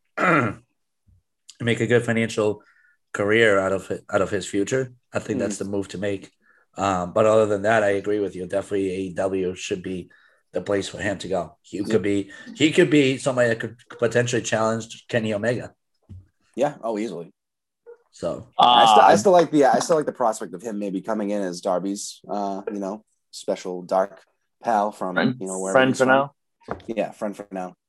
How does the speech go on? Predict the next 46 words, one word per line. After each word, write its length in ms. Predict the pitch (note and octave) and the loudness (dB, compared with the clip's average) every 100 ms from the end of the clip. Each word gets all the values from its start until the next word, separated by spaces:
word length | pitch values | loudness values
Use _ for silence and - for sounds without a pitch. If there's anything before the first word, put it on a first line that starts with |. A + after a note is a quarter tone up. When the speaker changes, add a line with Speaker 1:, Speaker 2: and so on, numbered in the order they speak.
| _ - | _ -4
Speaker 2:
And 100 | B2+ | 0
then 80 | B2+ | 0
they 80 | |
can 100 | B2+ | 0
have, 120 | A#2 G2+ | -2 -2
they 80 | F#2 | -4
can 80 | |
be 80 | F#2+ | -6
foes 240 | - A2+ A2+ | -2 -2 0
later, 180 | D#3+ | 0
and 100 | G2+ | 0
that 60 | F#2 | -4
match 180 | F2 F#2+ | -8 -10
would 80 | A#2 | -10
also 220 | - - | -12 -18
be 80 | - | -20
great. 120 | - _ _ _ G2+ | -20 _ _ _ 2
Speaker 1:
Yeah. 180 | G2+ G#2+ | 4 4
Speaker 2:
But 140 | G2+ | 0
the 40 | |
big, 340 | G2 E3 A3+ C#3+ | 2 4 4 2
the 60 | C3 | 0
biggest 360 | E3 D#3+ D3 | 0 0 -2
name 200 | D3 C3 | -2 -2
that 100 | A#2 | 0
I 100 | A2 | -2
think 180 | G#2+ G#2+ | -4 -4
everybody, 400 | G#2+ G#2 G2+ F#2+ | -4 -4 -4 -2
all 280 | A2+ D3+ C#3+ | 2 4 4
of 80 | G2+ | 0
us 120 | - | -6
were 60 | F#2 | -12
surprised 420 | - G2+ F#2+ F2 | -6 -4 -4 -6
about 160 | - | 0
Speaker 3:
I 40 | F4 | 4
didn't 140 | A#3+ | 6
even 100 | E3+ | 6
say 100 | E3 | 6
where 120 | D3 | 8
Speaker 2:
is 60 | D3 D3 | 6 4
Speaker 3:
Aleister 120 | E3+ | 0
Black 240 | E3 G#3 D4 | 2 2 2
was 120 | G3+ | 0
going. 300 | C#3 A#2 A2+ | 0 0 -2
Jesus 420 | A#2 B3 D#4 D3+ | -2 0 0 -2
Christ! 580 | - A#3 D#4 B3+ A2 - | -6 0 0 0 -6 -14